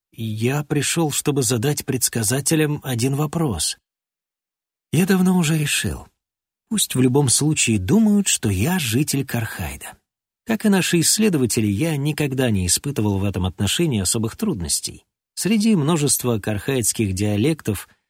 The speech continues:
акцент мой был практически незаметен,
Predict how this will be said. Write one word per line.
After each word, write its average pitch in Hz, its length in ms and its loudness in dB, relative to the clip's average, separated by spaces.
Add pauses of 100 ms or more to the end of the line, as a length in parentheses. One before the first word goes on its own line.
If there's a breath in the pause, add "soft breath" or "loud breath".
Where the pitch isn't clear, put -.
(240)
акцент 202 420 2
мой 160 180 4
был 165 380 2
практически 147 680 -2
незаметен, 151 680 0